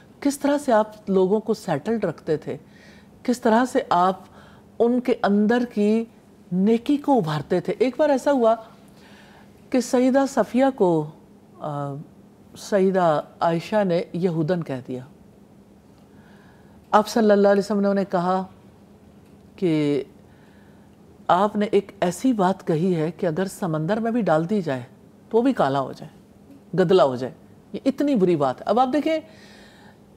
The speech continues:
कि हज़रत आयशा क्या फील नहीं कर रही होंगी कि इस एक लफ्ज़ ने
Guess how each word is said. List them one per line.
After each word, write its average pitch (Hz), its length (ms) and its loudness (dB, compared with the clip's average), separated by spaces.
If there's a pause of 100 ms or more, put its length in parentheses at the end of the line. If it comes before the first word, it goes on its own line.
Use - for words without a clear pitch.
(220)
कि 254 100 2 (840)
हज़रत 208 260 0
आयशा 240 280 2
क्या 262 160 -2
फील 262 260 0
नहीं 311 120 -2
कर 269 160 -4
रही 254 120 0
होंगी 214 300 -4 (460)
कि - 80 -8 (100)
इस - 260 -2 (100)
एक 247 380 2
लफ्ज़ 208 560 2
ने 202 300 0